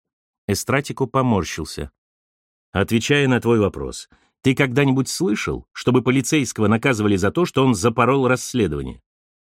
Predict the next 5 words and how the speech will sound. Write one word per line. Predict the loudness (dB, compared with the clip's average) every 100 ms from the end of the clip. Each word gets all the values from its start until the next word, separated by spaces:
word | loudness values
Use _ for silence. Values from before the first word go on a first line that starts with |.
| -2
Нет, | 2 4 2 -2 -16 _ _ _
все | -2 0
как | 2 0
раз | 2 0 2
наоборот. | 2 2 2 0 -2